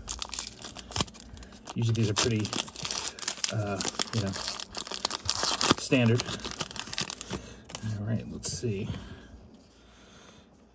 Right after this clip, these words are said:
All right, Robinson Chirinos,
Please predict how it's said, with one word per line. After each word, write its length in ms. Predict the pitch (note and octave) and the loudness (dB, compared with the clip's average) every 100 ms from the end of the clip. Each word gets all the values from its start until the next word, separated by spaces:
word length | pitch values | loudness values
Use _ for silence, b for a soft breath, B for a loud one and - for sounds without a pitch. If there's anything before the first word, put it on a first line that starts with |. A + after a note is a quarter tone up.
| - | -12
All 80 | - A#2 A#2 | -4 0 2
right, 160 | A#2 F#2+ | 2 0
Robinson 840 | G2 A#2+ C3+ C#3 - C#3+ C#3 A#2+ - - | 2 2 2 2 4 4 4 2 -6 -2
Chirinos, 1200 | - B2 D#3+ F#3+ G#3+ A3+ - - - - - - | 2 6 12 12 12 12 8 6 4 4 2 -2